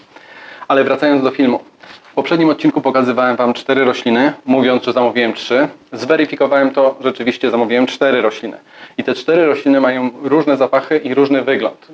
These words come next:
Teraz szybko o nich powiem, ponieważ chcę jak najszybciej przejść do cytrynek, które koniecznie trzeba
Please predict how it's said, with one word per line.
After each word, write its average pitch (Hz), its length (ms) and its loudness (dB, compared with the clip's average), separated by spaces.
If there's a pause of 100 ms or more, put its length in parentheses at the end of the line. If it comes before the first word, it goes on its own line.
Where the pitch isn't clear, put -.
Teraz 143 280 0
szybko 147 360 0
o 127 60 4
nich 123 160 0
powiem, 170 380 0 (200)
ponieważ 139 380 0
chcę - 360 0
jak 143 220 -2
najszybciej 135 460 -6
przejść 123 280 -2
do 123 300 0 (540)
cytrynek, 131 540 -2 (200)
które 131 420 0 (360)
koniecznie 139 580 0
trzeba 117 440 0